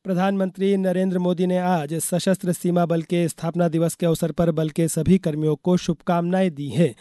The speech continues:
सोशल मीडिया पोस्ट में प्रधानमंत्री ने कहा कि सशस्त्र सीमा बल का अटूट समर्पण,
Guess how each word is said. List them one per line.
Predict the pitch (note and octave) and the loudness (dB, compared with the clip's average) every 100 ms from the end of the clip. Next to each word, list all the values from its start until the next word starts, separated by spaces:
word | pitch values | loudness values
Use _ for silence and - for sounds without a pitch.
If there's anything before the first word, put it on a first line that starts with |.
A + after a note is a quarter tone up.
| - | -8
सोशल | G3 F3+ F#3 | -2 0 2
मीडिया | F3 E3 E3+ | 0 0 -2
पोस्ट | - E3+ - | 0 -2 -2
में | F3 F3+ | -2 -2
प्रधानमंत्री | D#3+ B2 F3+ E3 E3 | -2 -2 0 0 0
ने | E3+ | -2
कहा | E3 - D3+ E3 C3+ - | -2 -2 0 0 0 -2
कि | F3 | -2
सशस्त्र | - D#3+ F#3 - E3+ | 0 0 0 0 -4
सीमा | - E3 | -2 -2
बल | D#3+ E3 | 0 -2
का | - E3+ | 0 -2
अटूट | D#3 C#3+ D#3+ | -2 -2 -4
समर्पण, | - D#3 D#3+ G3 E3+ | -2 -2 0 2 0